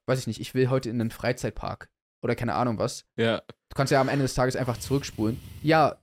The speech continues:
Speaker 1: theoretisch warst du nie in dem Freizeitpark, aber doch
Speaker 2: Aber
Speaker 1: warst
Speaker 2: du
Speaker 1: du.
Speaker 2: warst.
Speaker 1: Ja, und du hast auch das Geld zurück, so.
Speaker 2: Ja. Das ist auch voll komisch. Auch mit Real-Life-Events ist es immer so,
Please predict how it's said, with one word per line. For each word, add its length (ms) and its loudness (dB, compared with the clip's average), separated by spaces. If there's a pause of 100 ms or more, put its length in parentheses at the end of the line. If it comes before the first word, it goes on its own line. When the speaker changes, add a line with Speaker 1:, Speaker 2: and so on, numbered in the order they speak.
Speaker 1:
theoretisch 520 4
warst 260 2
du 40 0
nie 120 2
in 80 0
dem 100 0
Freizeitpark, 680 0 (400)
aber 180 4
doch 160 4
Speaker 2:
Aber 100 4
Speaker 1:
warst 120 4
Speaker 2:
du 40 -2
Speaker 1:
du. 60 0
Speaker 2:
warst. 320 0 (880)
Speaker 1:
Ja, 140 2
und 120 -2
du 40 4
hast 100 2
auch 40 4
das 120 0
Geld 200 4
zurück, 300 -4
so. 160 -4
Speaker 2:
Ja. 200 0 (1000)
Das 100 2
ist 40 6
auch 120 4
voll 160 6
komisch. 380 4
Auch 180 2
mit 220 -2
Real-Life-Events 1040 2
ist 220 -2
es 100 -4
immer 260 2
so, 400 2